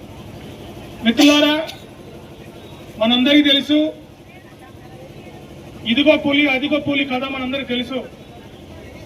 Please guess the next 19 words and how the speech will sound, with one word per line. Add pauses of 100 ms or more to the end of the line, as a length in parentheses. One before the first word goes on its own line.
(1160)
వట్టి
వట్టినే
ఊర్లో
పులి
వస్తుందని
చెప్పి (1900)
ప్రచారం
చేయడం, (1800)
పులి
వస్తుందని
చెప్పి
ప్రజలందరూ (840)
కర్రలు
పట్టుకొని
పులిని
కొడదామని
చెప్పి
ఎదురు
చూడడం,